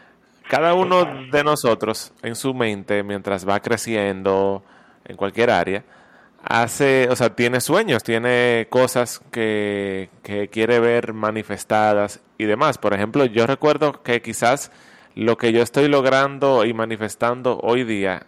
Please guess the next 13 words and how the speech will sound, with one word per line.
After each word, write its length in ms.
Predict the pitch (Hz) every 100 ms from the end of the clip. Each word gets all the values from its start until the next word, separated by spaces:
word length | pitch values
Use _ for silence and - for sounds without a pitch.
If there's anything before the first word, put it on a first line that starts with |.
| _
se 200 | - 117
supone 600 | 110 107 131 151 127 104
en 100 | 110
mi 100 | 110
plan 380 | - 123 120 117
en 140 | 110 107
el 120 | 101
do-, 240 | 104 101 -
en 120 | 101
el 100 | 98
dos 180 | 101 95
mil 220 | 107 120
once, 420 | 131 117 101 113